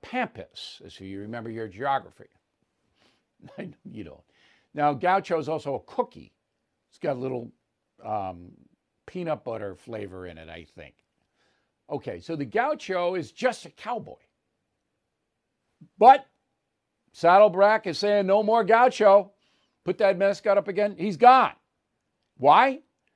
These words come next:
Because using the name gaucho is a cultural appropriation. It's racist, and it's non-inclusive of female athletes and women in general because they're cowboys. <laughs>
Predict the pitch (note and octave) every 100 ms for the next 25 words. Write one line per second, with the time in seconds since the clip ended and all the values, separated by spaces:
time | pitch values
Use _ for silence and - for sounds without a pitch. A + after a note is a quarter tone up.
0 | _ _ - D#3 G3 F#3+ F#3+ - - D#3+
1 | A3 G#3+ A3+ G#3 G3+ F#3+ F#3 G3 G3 G3
2 | G3 D3+ C3 - G3 A3 - A3 A3 G3+
3 | - E3+ D#3 D3+ F3+ G#3+ A3 A3 D#3 A2+
4 | C#3 B3 D4+ - C#4 C#4 C4 - _ _
5 | _ - E3 F3 - C#3+ E3 G#3+ A#3+ B3
6 | G#3+ F#3 - G#3+ A#3 - A#3 A3 - _
7 | _ - D3+ - A3 A3 A3 A3+ A3 G#3
8 | G3 G#3+ G3+ G#3+ G#3 F#3 F#3 F3+ G3 G3+
9 | G3 F#3 D#3 G3+ F#3+ D#3+ F#2+ _ _ _
10 | _ _ _ _ - D#3+ F#3+ G3 D3+ F#3+
11 | - F3 G3 F#3+ F3+ A#3+ G#3+ C#3+ G2 -
12 | - - _ _ _ _ _ _ _ -
13 | - - -